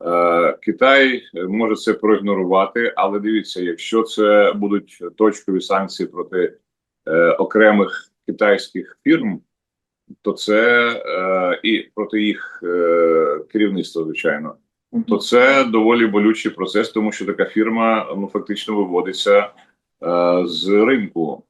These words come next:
Speaker 1: І її, звичайно, що можна перейменувати, назвати по-іншому, але люди ж залишаються тими самими.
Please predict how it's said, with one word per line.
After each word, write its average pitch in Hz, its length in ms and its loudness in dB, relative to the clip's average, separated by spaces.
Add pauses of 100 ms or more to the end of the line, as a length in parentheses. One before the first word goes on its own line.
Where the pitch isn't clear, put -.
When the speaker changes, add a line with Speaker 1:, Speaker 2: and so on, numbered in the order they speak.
(240)
Speaker 1:
І - 100 -4
її, 90 480 0
звичайно, 107 420 0
що 104 140 -6
можна 95 800 -2
перейменувати, 104 920 -2
назвати 95 420 -6
по-іншому, 113 600 -6
але 98 240 2
люди 98 200 -4
ж 87 60 -14
залишаються 92 460 -6
тими 90 180 -14
самими. 117 440 -6